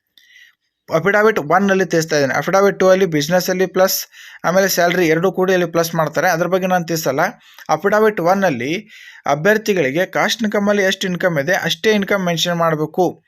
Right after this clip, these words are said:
ನೀವು for example ಫಿಫ್ಟೀನ್ ತೌಸಂಡ್ ಅಂತ ಇನ್‌ಕಮ್ ಇದ್ರೆ ನೀವು ಬಾಂಡ್ ಅಲ್ಲಿ ಟ್ವೆಂಟಿ ತೌಸಂಡ್ ಎಂಟರ್ ಮಾಡಿದ್ರು ಕೂಡ ಅದು ತಪ್ಪು.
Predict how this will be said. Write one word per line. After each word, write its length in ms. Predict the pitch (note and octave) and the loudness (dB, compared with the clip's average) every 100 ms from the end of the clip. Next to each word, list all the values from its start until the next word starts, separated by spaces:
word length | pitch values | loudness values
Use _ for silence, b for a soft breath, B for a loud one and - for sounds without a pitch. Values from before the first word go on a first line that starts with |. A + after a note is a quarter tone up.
| b b b - | b b b -4
ನೀವು 280 | G#3 A3 A3+ G#3+ B B G3 | 2 4 4 0 B B 2
for 100 | F#3 | 2
example 400 | F3+ A3 G#3+ F3+ - _ - | 2 0 2 0 0 _ -6
ಫಿಫ್ಟೀನ್ 380 | F#3 A3+ A#3 | -4 0 0
ತೌಸಂಡ್ 320 | G#3 G3 G3+ F#3+ | 0 0 0 -2
ಅಂತ 140 | F3+ | 2
ಇನ್‌ಕಮ್ 400 | F#3 E3+ F3 E3 | 0 2 -2 -2
ಇದ್ರೆ 300 | C3 D#3 F3 F3+ | 0 -2 -2 -2
ನೀವು 200 | G3 F3+ | -2 0
ಬಾಂಡ್ 300 | E3 G3 G3+ | 2 2 2
ಅಲ್ಲಿ 140 | G3 | 0
ಟ್ವೆಂಟಿ 300 | F3 E3 F#3 | -2 -2 -2
ತೌಸಂಡ್ 320 | F#3 F3 F3+ | -2 -2 0
ಎಂಟರ್ 200 | D#3+ E3 | 0 0
ಮಾಡಿದ್ರು 280 | D#3+ D3+ D3+ | 0 0 0
ಕೂಡ 160 | E3 G3+ | 0 0
ಅದು 180 | F#3 | 0
ತಪ್ಪು. 360 | F3+ E3+ E3 | -2 -2 -2